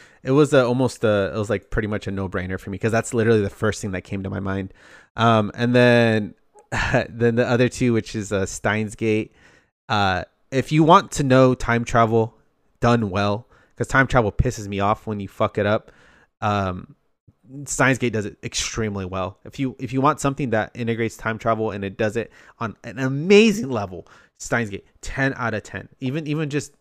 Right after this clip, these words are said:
media in general, they, it, it gets it right on so many levels. Um, that's just an appreciation. And then obviously I have Monster on here. I've never seen Monster,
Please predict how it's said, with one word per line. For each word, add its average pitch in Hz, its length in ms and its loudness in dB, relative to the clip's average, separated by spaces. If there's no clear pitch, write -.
media 139 440 0
in 98 260 -10
general, 98 480 -8
they, 104 240 -4
it, 120 220 -8
it 120 160 -6
gets 107 220 -4
it 113 60 -6
right 95 260 -4
on 98 200 -10
so - 240 -10
many 92 180 -8
levels. 92 420 -8
Um, 95 540 -4
that's 107 280 -4
just - 240 -4
an 101 40 -8
appreciation. 95 720 -10
And 117 180 -2
then 117 340 2
obviously 117 420 0
I 107 80 2
have 104 140 0
Monster 104 500 -2
on 107 120 -2
here. 104 280 -4
I've 110 140 -2
never 147 240 4
seen 123 360 -4
Monster, 131 540 -2